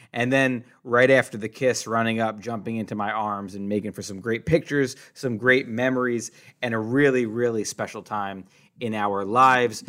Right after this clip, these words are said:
It was an absolute blast of a summer. The wedding was obviously the biggest highlight, but we took some time away, got to travel out of the country a little bit,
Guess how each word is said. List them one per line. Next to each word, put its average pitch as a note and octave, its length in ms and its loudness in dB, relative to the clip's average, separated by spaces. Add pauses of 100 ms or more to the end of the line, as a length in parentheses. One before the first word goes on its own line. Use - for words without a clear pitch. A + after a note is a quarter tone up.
(220)
It C3 140 -8
was C3+ 400 0 (540)
an C#3+ 180 -2
absolute D#3 680 2
blast B2+ 520 2
of A#2 180 -4
a A2 60 -4
summer. A#2+ 540 0 (180)
The A2+ 80 -4
wedding C3+ 360 2
was A#2 160 -2
obviously A2+ 680 0 (160)
the - 80 -10
biggest G#2 320 -4
highlight, A#2+ 500 2
but - 120 -12
we A#2 100 -10
took - 220 -12
some G#2 160 -14
time F#2+ 300 -6
away, D3 580 0 (260)
got A#2 140 -10
to A2+ 100 -8
travel G2+ 320 -2
out G2+ 100 -2
of G2 60 -8
the F#2+ 60 -12
country D#3 420 0
a D3+ 60 2
little C#3 220 0
bit, C3+ 440 -2